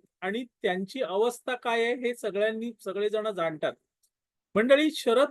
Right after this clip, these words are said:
पवार यांनी पंतप्रधान नरेंद्र मोदी आणि केंद्रीय गृहमंत्री अमित शहा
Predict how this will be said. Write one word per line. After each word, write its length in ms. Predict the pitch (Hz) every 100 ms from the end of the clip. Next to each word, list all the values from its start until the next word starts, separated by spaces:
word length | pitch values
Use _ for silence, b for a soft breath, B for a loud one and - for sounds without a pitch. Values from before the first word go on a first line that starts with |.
| -
पवार 340 | 277 262 214 254
यांनी 300 | 240 220 254
पंतप्रधान 800 | - 185 185 233 240 233 254 233
नरेंद्र 380 | 196 214 233
मोदी 460 | 233 240 214 165 156
आणि 200 | 165 202
केंद्रीय 500 | 202 185 185 226 240
गृहमंत्री 720 | 220 214 214 220 214 226 226 226 _ _ -
अमित 260 | 185 240 -
शहा 420 | - 214 160